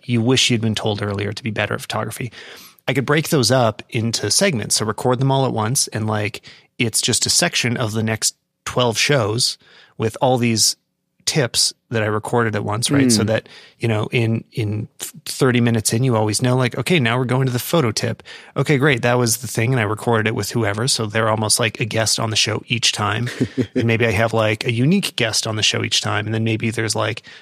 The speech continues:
Speaker 1: Tyler's thoughts as, like, an after, you know, like, a v-,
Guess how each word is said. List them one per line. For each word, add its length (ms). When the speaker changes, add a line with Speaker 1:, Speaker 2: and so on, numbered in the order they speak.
Speaker 1:
Tyler's 440
thoughts 380
as, 140
like, 200
an 100
after, 260
you 100
know, 160
like, 220
a 60
v-, 180